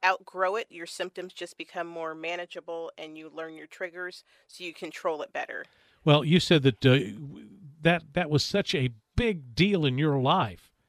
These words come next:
Speaker 2: that you remember that to this day. And
Speaker 1: Absolutely.
Speaker 2: that has helped you in, in what you do to help other people that have asthma.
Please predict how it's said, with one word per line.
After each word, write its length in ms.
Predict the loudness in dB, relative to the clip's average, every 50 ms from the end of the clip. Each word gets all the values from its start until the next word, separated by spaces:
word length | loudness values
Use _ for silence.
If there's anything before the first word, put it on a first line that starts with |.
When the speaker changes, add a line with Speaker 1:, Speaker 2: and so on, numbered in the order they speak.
| _ _ _
Speaker 2:
that 220 | 0 0 2 4
you 100 | 4 4
remember 540 | 6 6 4 4 6 4 4 6 6 4 4
that 240 | 4 4 2 0 0
to 100 | -2 0
this 220 | 2 2 0 0
day. 480 | 2 4 6 6 6 4 2 0 -6 _ _ _ _ _ _ _ -20 -20 -20 -20 -12 -2
And 260 | 2 2 4 4 2
Speaker 1:
Absolutely. 140 | 0 0 2
Speaker 2:
that 140 | 4 4 6
has 160 | 6 4 4
helped 320 | 4 4 4 4 2 0
you 180 | 2 2 2 2
in, 380 | 2 2 2 2 0 -2 -6 -4
in 180 | -2 0 2 2
what 200 | 2 0 2 -2
you 80 | 0
do 320 | 2 4 4 4 2 0 -4 -10 -20 _ -4 _
to 120 | 2 4
help 240 | 6 6 4 6 4
other 180 | 4 4 2 2
people 260 | 2 2 2 2 2
that 120 | 2 2 4
have 180 | 4 2 2
asthma. 340 | 0 -2 -4 -8 -10 -14 -20